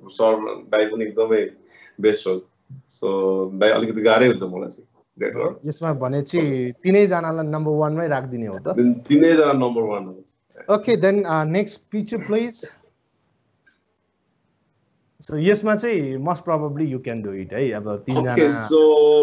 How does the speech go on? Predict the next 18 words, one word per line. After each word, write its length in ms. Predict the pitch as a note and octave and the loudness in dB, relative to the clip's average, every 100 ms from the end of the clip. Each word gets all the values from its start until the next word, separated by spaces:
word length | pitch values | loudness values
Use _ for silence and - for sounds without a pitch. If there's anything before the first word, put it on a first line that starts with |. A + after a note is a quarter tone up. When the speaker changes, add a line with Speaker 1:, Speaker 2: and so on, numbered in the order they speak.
| D3 C#3+ | 0 -8
Speaker 1:
B 360 | B2 C#3+ F#3 E3+ | -12 -10 -8 -2
eight, 680 | E3 E3 E3+ F#3 - - | -2 0 -2 -4 -12 -20
अनि 500 | - G#2 B2+ C3+ C#3 | -16 -10 -8 -6 -6
मैले 280 | B2+ E3+ G#3 | -2 0 0
यहाँ 140 | G3 F#3+ | -2 -4
अलिकति 340 | A#3 F3+ C#3+ | -10 -10 -6
देखिरहेको 300 | C#3+ B2 A2 | -6 -6 -8
छैन, 120 | A2 | -10
अ, 300 | A2 A2 A2 A2 | -10 -6 -4 -6
भितेन 440 | A2 A#2+ B2+ C#3+ | -8 -4 -2 -2
and 640 | - A#2 A#2 A#2 A#2 - _ - - - A#2 | -4 -6 -4 -8 -10 -16 _ -20 -20 -18 -2
Speaker 2:
लाउरे। 380 | B2+ C#3+ B2 G#2 | 4 4 4 2
Speaker 1:
साइडको 560 | B2+ B2+ - B2+ B2 A#2+ | 0 0 -2 -2 -2 -2
लाउरे, 340 | B2 A2 F#2 - | 0 0 -2 -10
Okay। 360 | B2+ A#2+ G2 F#2 _ C3 A#2 - F#2+ - _ _ _ _ - | -12 -10 -10 -14 _ -14 -12 -12 -14 -20 _ _ _ _ -20
So, 840 | - - - - B2 B2+ B2 A#2+ - - - _ _ _ _ _ _ _ _ _ _ _ _ _ _ _ | -18 -16 -12 0 4 6 6 2 -4 -20 -20 _ _ _ _ _ _ _ _ _ _ _ _ _ _ _
so 340 | _ - B2+ B2+ B2 A#2+ A#2 - - - | _ -6 2 4 4 0 -6 -12 -16 -10
अब 800 | A2+ A2+ A2+ - - - - - | -8 -6 -6 -10 -12 -10 -10 -16